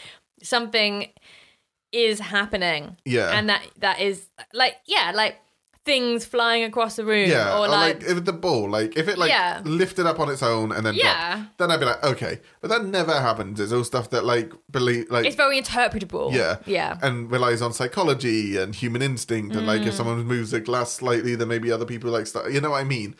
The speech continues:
Speaker 1: Or, like,
Speaker 2: It's
Speaker 1: you want the glass to move
Speaker 2: Yeah.
Speaker 1: desperately because it hasn't moved all night and you, now it does because everyone subconsciously wants it to move.
Speaker 2: And it's just an awkward situation that you want to be over, so you
Speaker 1: Yeah.
Speaker 2: start moving it.
Speaker 1: Mm-hmm.
Speaker 2: Like, it can all be
Speaker 1: Explained away.
Speaker 2: with human psychology.
Speaker 1: Yeah.
Speaker 2: Um,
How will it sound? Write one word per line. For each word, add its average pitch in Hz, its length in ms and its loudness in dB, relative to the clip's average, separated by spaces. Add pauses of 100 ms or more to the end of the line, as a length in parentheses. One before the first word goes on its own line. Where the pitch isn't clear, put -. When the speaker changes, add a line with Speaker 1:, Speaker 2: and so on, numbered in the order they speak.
Speaker 1:
Or, 262 100 0
like, 277 120 4
Speaker 2:
It's 254 100 2
Speaker 1:
you 269 60 -4
want 285 260 0
the 262 80 -2
glass 240 300 0
to 233 40 -8
move 226 240 -2
Speaker 2:
Yeah. 233 120 2
Speaker 1:
desperately 202 340 0
because 214 240 -4
it 202 120 -2
hasn't 226 280 -2
moved 208 240 -2
all 202 140 -2
night 214 400 2
and 202 200 0
you, 196 120 -6
now 208 300 2
it 196 100 -4
does 196 200 2
because 190 280 -6
everyone 190 500 0
subconsciously 208 640 -4
wants 196 300 -2
it 151 80 -8
to - 100 -10
move. 165 140 -4
Speaker 2:
And 147 140 2
it's 135 140 0
just 127 120 -4
an 120 80 -8
awkward 117 320 0
situation 107 460 -2
that 104 100 -4
you 107 80 0
want 107 160 0
to 104 60 -10
be 101 100 -2
over, 92 300 -2
so - 100 -8
you 214 60 0
Speaker 1:
Yeah. 196 80 2
Speaker 2:
start 90 200 0
moving 104 300 -6
it. 101 200 -4
Speaker 1:
Mm-hmm. 240 600 -6
Speaker 2:
Like, 117 160 -2
it 135 180 0
can 170 140 -2
all 170 360 2
be 120 600 -2 (580)
Speaker 1:
Explained 196 580 -2
away. 160 320 2
Speaker 2:
with 165 200 -6
human 117 340 0
psychology. 104 680 -4
Speaker 1:
Yeah. 180 440 0
Speaker 2:
Um, 110 480 -4